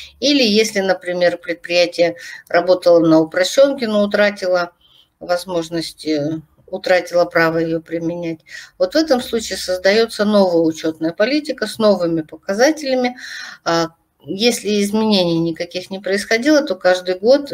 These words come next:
делать новую учетную политику совершенно не ва-, не, не требуется. И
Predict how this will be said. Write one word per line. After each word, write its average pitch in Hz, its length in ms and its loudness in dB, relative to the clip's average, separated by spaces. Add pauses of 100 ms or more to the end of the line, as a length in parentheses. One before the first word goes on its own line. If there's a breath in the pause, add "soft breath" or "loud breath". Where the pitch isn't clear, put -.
(120)
делать 175 360 0
новую 175 300 -4
учетную 180 360 -10
политику 220 680 -2 (340 loud breath)
совершенно - 1300 -4
не 196 120 4
ва-, 165 180 2
не, 185 380 -2
не 196 120 0
требуется. 156 720 -2 (2000 loud breath)
И 349 300 6